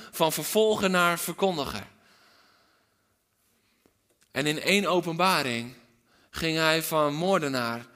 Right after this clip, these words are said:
naar dienaar. Want dit is het leven van Paulus. Hij was een moordenaar. Hij vervolgde de christenen. En het was dan niet dat hij zei van, "Hé, hey, hey, oh, jij verkondigt het woord, kan je even meekomen?" Dan, dan, nee, dat was stenigen.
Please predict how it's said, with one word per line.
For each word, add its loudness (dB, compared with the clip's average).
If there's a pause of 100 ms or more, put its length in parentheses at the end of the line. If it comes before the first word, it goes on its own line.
(120)
naar -4
dienaar. -6 (920)
Want -10
dit -2
is -8
het -10
leven -4
van -12
Paulus. -12 (340)
Hij -8
was -8
een -8
moordenaar. -10 (560)
Hij -8
vervolgde -6
de -10
christenen. -12 (420)
En -8
het -4
was -4
dan -4
niet -6
dat -6
hij -10
zei -8
van, -12
"Hé, -8
hey, -8 (300)
hey, -10
oh, -4
jij -4
verkondigt -8
het -12
woord, -8 (180)
kan -6
je -4
even -6
meekomen?" -8
Dan, -12 (380)
dan, -8 (120)
nee, -6 (580)
dat -14
was -8
stenigen. -8